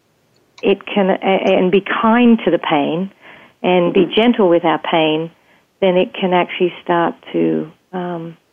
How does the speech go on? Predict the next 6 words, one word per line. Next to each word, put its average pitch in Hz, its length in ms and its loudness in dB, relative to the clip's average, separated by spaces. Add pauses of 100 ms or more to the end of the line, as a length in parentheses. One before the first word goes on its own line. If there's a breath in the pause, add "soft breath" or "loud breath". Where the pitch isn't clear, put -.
(560)
unwind 175 680 0
and 175 180 -6
reveal 165 360 2
itself 165 400 -2
and 170 100 -8
heal. 196 300 2